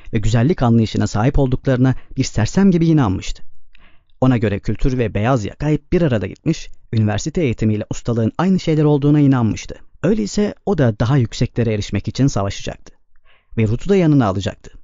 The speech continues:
Ona aşıktı ve Ruth'un her yerde bir güneş gibi parlayacağından emindi. Çocukluk çevresinin kendini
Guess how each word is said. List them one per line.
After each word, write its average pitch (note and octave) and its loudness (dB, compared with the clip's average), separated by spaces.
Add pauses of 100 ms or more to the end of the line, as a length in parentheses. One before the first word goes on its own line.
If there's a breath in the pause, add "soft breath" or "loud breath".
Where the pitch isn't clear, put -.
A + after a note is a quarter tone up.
(600)
Ona A2+ 2
aşıktı E3 -4
ve A#2+ 2
Ruth'un C3+ 0 (220 loud breath)
her E3 0
yerde D3 2
bir B2 2
güneş B2+ 0
gibi A#2+ -2
parlayacağından A2 -2
emindi. D3 0 (720 soft breath)
Çocukluk - -2
çevresinin D3+ 0
kendini B2+ 2